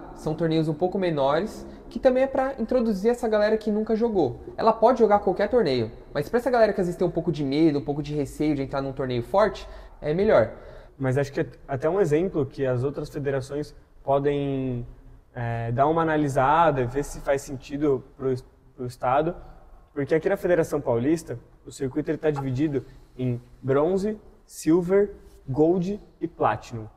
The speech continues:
Speaker 2: Parecido com como funciona na P S A. Qual que é a ideia?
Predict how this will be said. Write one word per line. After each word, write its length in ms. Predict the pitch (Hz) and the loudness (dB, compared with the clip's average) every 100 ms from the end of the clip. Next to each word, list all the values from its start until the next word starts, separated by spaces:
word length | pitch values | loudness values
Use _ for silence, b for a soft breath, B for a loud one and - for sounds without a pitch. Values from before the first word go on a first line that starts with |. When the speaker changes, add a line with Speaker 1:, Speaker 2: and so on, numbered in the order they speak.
| _ _ _ _ _ | _ _ _ _ _
Speaker 2:
Parecido 880 | 208 247 214 180 - 190 180 233 - - - _ | 0 2 2 0 -4 -4 -2 -4 -6 -16 -20 _
com 100 | 202 | -6
como 200 | 202 202 | -2 -2
funciona 380 | 196 196 - 180 | -2 -6 -4 -6
na 120 | 180 | -6
P 160 | 180 175 | -6 -8
S 200 | 170 - | -8 -6
A. 140 | 117 - _ _ _ _ _ _ _ _ | -6 -8 _ _ _ _ _ _ _ _
Qual 160 | - 180 | 0 2
que 100 | 190 | 2
é 20 | |
a 20 | |
ideia? 300 | 151 110 107 | 0 -2 -4